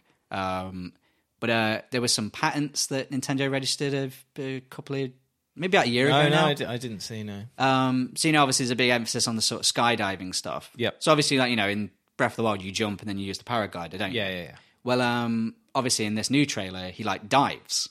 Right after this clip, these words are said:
Speaker 1: which
Speaker 2: Mm.
Speaker 1: he doesn't do when he,
Speaker 2: Yeah,
Speaker 1: you know,
Speaker 2: yeah.
Speaker 1: jumps off a cliff, obviously. Um, I don't know many people who would dive off a cliff, <laughs> but, um,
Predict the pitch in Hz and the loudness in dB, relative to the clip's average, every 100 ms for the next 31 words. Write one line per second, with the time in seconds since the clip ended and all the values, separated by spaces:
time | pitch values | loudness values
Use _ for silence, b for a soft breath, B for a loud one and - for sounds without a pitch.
0 | - 107 120 113 107 107 139 117 101 95 | -8 -8 -4 -2 -2 2 2 2 -2 -8
1 | 104 90 87 104 101 92 95 92 87 - | -8 -8 -10 -10 -8 -8 -8 -6 -8 -12
2 | - 82 95 90 90 - - - B B | -16 -12 -10 -10 -10 -10 -10 -16 B B
3 | B B 101 98 98 95 95 92 104 104 | B B -2 -2 -2 -6 -10 -8 -4 -4
4 | 104 101 101 104 107 113 120 - 92 87 | -2 -4 -6 -8 -6 -4 -4 -4 -4 -4
5 | 87 - - - - 92 85 - 147 165 | -6 -10 -10 -10 -10 -10 -10 -10 0 4
6 | 202 180 202 180 202 180 | 6 6 6 4 2 0